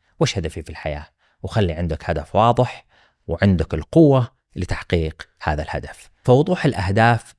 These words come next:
يطلق سراح الطاقة الإبداعية لداخلك. لذا أكد المعلم رامان على ضرورة تذكير نفسك بأهدافك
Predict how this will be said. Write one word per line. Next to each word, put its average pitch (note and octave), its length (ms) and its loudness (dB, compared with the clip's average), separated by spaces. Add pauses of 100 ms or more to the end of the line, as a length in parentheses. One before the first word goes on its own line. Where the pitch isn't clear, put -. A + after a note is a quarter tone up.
يطلق A2+ 300 -2
سراح F2+ 340 -4
الطاقة F#2+ 360 -4
الإبداعية D#2+ 500 -2
لداخلك. D2+ 640 -8 (160)
لذا C3+ 180 4
أكد E2+ 360 -4
المعلم E2 420 -2
رامان A2 440 0 (360)
على D#2+ 140 -2
ضرورة F2+ 380 2
تذكير E2 440 -4
نفسك - 360 -6
بأهدافك G2+ 680 -2